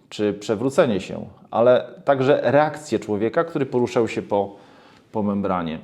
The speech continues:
E, na tej podstawie wykonano analizę, porównania i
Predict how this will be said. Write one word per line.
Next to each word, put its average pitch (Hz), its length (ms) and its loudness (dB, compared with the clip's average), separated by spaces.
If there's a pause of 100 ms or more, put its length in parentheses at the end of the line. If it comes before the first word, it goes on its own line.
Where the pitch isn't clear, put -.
(640)
E, 110 280 -2
na 135 180 0
tej 175 140 2
podstawie 160 800 -2 (680)
wykonano 127 760 0 (240)
analizę, 123 800 -2 (120)
porównania 117 760 -2 (720)
i 131 360 -2